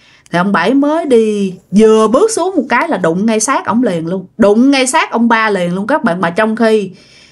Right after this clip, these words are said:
cái chỗ đó đó là nãy giờ mọi người đã kiếm biết bao nhiêu lần, biết bao nhiêu bận, người này kiếm, người kia kiếm, cái chỗ đó luôn á, mà kiếm không có, không thấy.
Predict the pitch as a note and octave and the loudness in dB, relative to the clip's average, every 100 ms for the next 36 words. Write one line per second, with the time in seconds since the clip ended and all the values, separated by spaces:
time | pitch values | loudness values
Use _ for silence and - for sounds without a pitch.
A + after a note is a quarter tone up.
0 | _ - E4+ - F3 D4 D#4 F4+ F#4+ - | _ -6 -2 0 2 2 0 0 -2 -4
1 | _ E3 F3+ F3+ F3 F3 D#4 A#3 F3+ E3+ | _ -2 0 0 -2 -2 0 0 0 -2
2 | E3 F3+ G#3 G3 F3+ E3+ E3 D#3 F3+ D4 | -2 -2 -2 -2 -2 -2 -2 -2 -2 -4
3 | F#4 - E4 G#4 B4+ D#4+ G4+ B4+ D#4 C#4 | -6 -2 2 2 0 0 2 2 0 0
4 | B3+ B3 A3 E3+ D3+ C#3+ - D#4 C5+ - | 0 0 -2 -2 -6 -8 0 2 2 2
5 | C4+ C4 B3 B3 G3 D3 E3+ G3 G3+ _ | 0 0 0 -2 -2 -2 -4 -8 -14 _
6 | - F#3+ F3+ E3 D#3+ D#3 C#4 G#4 E4 E3+ | 0 2 2 0 -2 -2 -2 0 0 0
7 | D3+ A3+ A3+ A#3+ C#4 G4 G#4+ _ - D4 | -2 -2 -2 -2 -2 -4 -12 _ -6 -2
8 | D4+ G3+ C4+ D4+ A#3 G#3+ C4+ - _ _ | 0 0 0 0 -2 -2 -8 -12 _ _
9 | _ E3+ D#3+ D#3 - - C4+ D#4+ B3 G3+ | _ -2 -2 -4 -12 -4 -2 -2 -4 -2
10 | G#3 A#3+ D#4 A#3 G3 G#3 A#3+ | -2 -4 -4 -4 -4 -4 -4